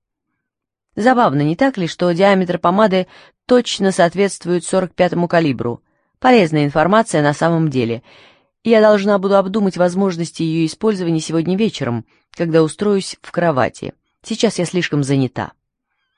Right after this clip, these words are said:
Извлеченная из формы и охлажденная под проточной водой, восстановленная красная помада аккуратно поместилась на прежнее место в золотой тюбик. Я вывернула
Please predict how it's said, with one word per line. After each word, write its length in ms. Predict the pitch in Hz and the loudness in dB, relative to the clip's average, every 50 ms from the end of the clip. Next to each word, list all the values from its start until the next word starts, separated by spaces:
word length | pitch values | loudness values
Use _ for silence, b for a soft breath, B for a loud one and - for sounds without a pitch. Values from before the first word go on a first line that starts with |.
| _ _ _ _ _ _ _ _ _ _ _ _ _ | _ _ _ _ _ _ _ _ _ _ _ _ _
Извлеченная 640 | - 190 180 196 226 233 - - 320 311 294 277 269 | -6 -4 -2 0 0 0 2 4 4 6 6 6 6
из 120 | 247 - - | 4 0 -2
формы 340 | - 269 269 262 226 220 | 2 2 2 4 4 4
и 40 | 202 | 4
охлажденная 840 | 202 196 - 214 208 208 196 190 220 226 220 208 196 190 180 175 170 | 4 2 4 2 2 2 2 0 0 2 2 2 2 2 0 0 0
под 180 | - 185 - - | 0 -2 -4 0
проточной 580 | - 185 190 - 214 202 - - - 175 170 | 0 0 0 2 0 -4 -4 -4 -2 -2 2
водой, 420 | 156 165 175 196 254 262 254 233 b b b b b b b b b b | 2 2 4 4 4 4 2 0 b b b b b b b b b b
восстановленная 1040 | b 180 196 220 - - - 226 233 240 247 240 196 190 180 175 175 175 170 165 170 | b 0 0 0 2 2 2 4 4 6 4 4 4 2 2 2 2 2 2 0 0
красная 460 | 160 - 180 175 160 - - 139 147 | 0 0 0 0 0 0 -2 -2 0
помада 380 | - 202 214 247 262 254 247 233 | 2 2 2 2 2 4 2 2
аккуратно 640 | 226 - - 247 254 269 277 277 - - _ 262 254 | 0 2 0 2 4 4 2 2 -2 -6 _ -4 -2
поместилась 680 | - 214 185 185 180 - - - 214 220 214 208 - - | 0 0 0 0 0 -2 -4 -6 -4 -2 -2 -4 -2 -2
на 100 | 165 160 | -4 -2
прежнее 460 | - 165 160 151 139 - 135 135 139 | 0 0 0 0 0 0 -2 0 0
место 440 | 160 196 226 226 - - _ 214 196 | 0 0 -2 -2 -4 -8 _ -8 -8
в 60 | 175 | -4
золотой 460 | 151 151 147 143 139 139 - 170 170 | -4 0 2 2 0 0 -2 -8 -8
тюбик. 500 | - - - 127 113 120 117 - _ _ _ _ _ _ _ _ _ _ _ _ _ _ _ | -8 -8 -8 -8 -8 -8 -10 -12 _ _ _ _ _ _ _ _ _ _ _ _ _ _ _
Я 400 | - 226 233 233 233 233 - - - _ | 0 2 4 6 6 4 2 0 -2 _
вывернула 840 | 196 202 202 233 269 262 254 240 233 226 220 220 220 220 214 214 208 | -4 0 2 4 4 4 4 4 4 2 2 2 2 0 0 -2 -2